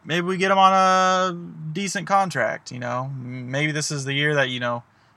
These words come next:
you get a bargain on a player like that, or, you know, we bring in someone like K J Wright. We've seen John Gruden come out in an interview and, and say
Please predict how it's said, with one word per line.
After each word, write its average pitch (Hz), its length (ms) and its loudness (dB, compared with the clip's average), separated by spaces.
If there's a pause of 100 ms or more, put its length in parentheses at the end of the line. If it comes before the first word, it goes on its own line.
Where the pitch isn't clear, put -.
you 120 80 -14
get 143 160 0
a - 20 2
bargain 139 320 4
on 120 120 -2
a 117 40 -4
player 117 320 -2
like 113 200 -6
that, 110 220 -4
or, 110 220 -8 (300)
you 135 100 -14
know, 123 120 -8
we 123 80 -8
bring 139 180 0
in 131 60 -4
someone 139 200 -2
like 131 140 0
K 147 160 0
J 143 160 -2
Wright. 139 320 4
We've 123 100 -10
seen 127 460 -8 (420)
John 123 280 -2
Gruden 123 220 -8
come 123 160 -6
out 120 100 -2
in 117 60 -10
an 120 60 -6
interview 120 360 -10
and, 120 160 -14 (720)
and 113 120 -10
say 120 640 -4